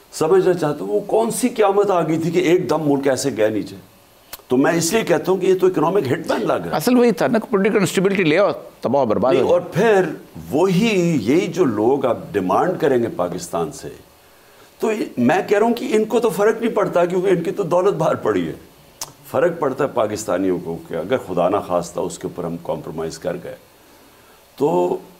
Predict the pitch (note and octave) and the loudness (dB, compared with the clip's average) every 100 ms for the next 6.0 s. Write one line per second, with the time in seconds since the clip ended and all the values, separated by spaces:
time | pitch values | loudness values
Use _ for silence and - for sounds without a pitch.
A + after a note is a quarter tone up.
0 | - - - - _ - F2 A2+ C3 F3 | -20 -20 -20 -20 _ -14 -2 -2 -2 -4
1 | E3+ - D#3+ F#3 F3+ E3+ E3 D3 B2 B2+ | -6 -4 -2 -2 -2 -4 -4 -2 -4 -4
2 | B2 A#2+ A#2 - D3 D3 - B2+ G3 B3 | -6 -6 -6 -6 -2 -2 -2 -2 0 2
3 | A#3+ - A3+ A#3+ - B3+ C#3+ D3+ - G3 | 0 2 0 0 -8 -6 -4 -4 -2 0
4 | G3+ - - D3+ B2+ A#2 A#2+ - C#3 B2+ | 0 0 -2 0 2 2 0 0 -2 -2
5 | - - F2+ F2 F#2 D#2 - - B1+ | -2 -4 -2 -2 0 -2 -4 -8 -10